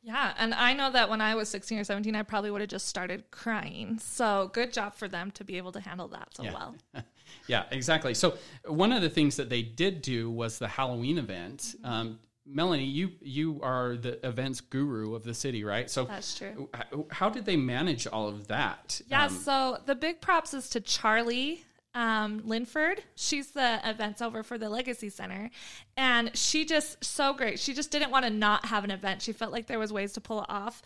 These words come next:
Speaker 1: So they essentially did booths, and they just had, um, times that they could come. But they were so good about trying to be accommodating. They opened more spots. They were really, and it turned out to be a great event. I was there, and it was just a lot of fun. So they did awesome.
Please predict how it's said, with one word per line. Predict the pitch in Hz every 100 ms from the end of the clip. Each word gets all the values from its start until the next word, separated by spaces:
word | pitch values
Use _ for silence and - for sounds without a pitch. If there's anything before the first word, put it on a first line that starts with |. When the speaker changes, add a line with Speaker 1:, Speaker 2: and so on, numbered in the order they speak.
| - - -
Speaker 1:
So | - 277
they | 277
essentially | 302 320 302 330
did | 262 220
booths, | - 220 254 -
and | 226
they | 214
just | 202 220 -
had, | 214 196 -
um, | 226 208 190 202 -
times | - 233 214 214 -
that | 226 214
they | 208
could | 226 202
come. | 220 214 233 262 - -
But | -
they | 277
were | 294 285 240
so | - - 277
good | 262 233
about | 214 202 202
trying | 208
to | 196
be | 208
accommodating. | 202 - 208 208 196 214 208
They | 196
opened | - 226 208
more | 185 202
spots. | - 285 277 254 240
They | - 233
were | 240
really, | 233 240 226 - -
and | 240 240 -
it | 262 262
turned | - 262
out | 226 -
to | 208
be | 202
a |
great | - 208
event. | 190 196 185
I |
was | 208 208
there, | - 190 196
and | 202
it | 196
was | 214
just | - 220
a | 220
lot | 196
of | 180
fun. | - 180 180 214
So | - 226
they | 226
did | 214
awesome. | - 190 - 190 226